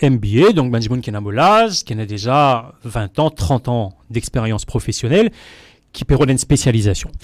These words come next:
Donc, pour ces trois publics-là, me développe ben, simulateur. Et ce ben, simulateur-là, nous payons les autres Maurice déjà, parce que depuis à peu près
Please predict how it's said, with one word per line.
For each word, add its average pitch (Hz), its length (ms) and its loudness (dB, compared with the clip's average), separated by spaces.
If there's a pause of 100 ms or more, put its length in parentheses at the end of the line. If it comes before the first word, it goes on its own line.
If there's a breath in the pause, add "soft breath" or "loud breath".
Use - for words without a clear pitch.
(200 loud breath)
Donc, 185 140 4
pour 196 120 2
ces 196 120 0
trois - 200 4
publics-là, 208 400 2
me 196 100 2
développe 143 340 2
ben, 151 420 0
simulateur. 151 680 0 (720 soft breath)
Et 208 420 4
ce - 140 -2
ben, 170 100 2
simulateur-là, 147 540 2
nous 247 100 4
payons 165 320 4
les 120 140 -2
autres 196 140 -2
Maurice 135 320 0
déjà, 160 340 4
parce 127 200 0
que 147 80 2
depuis 139 520 -2
à 120 80 0
peu 123 120 -4
près 175 500 0